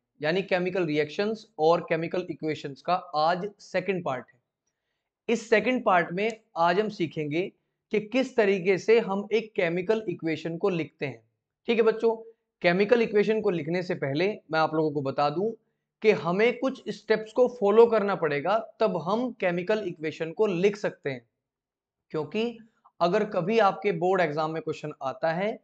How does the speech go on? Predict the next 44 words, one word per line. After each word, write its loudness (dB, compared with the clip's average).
तो -2
या 4
तो 4
आपको 2
वर्ड 0
इक्वेशन -2
दी -2
जाती -4
है -4
या 4
फिर 0
आपको -2
कोई -2
केमिकल -2
रिएक्शन -2
बताई 4
जाती -4
है -2
कि -2
आप 4
लोग 2
इसको 2
रिप्रेजेंट -2
करिए 2
और -2
इसके -6
लिए -2
एक -4
केमिकल -4
इक्वेशन -6
लिखिए। -12
तो -10
बच्चों, 0
जो 2
बेसिक 2
स्टेप्स 0
आप 4
लोगों 0
को -2
ध्यान -6
में -4
रखने -4
हैं -6
वो -2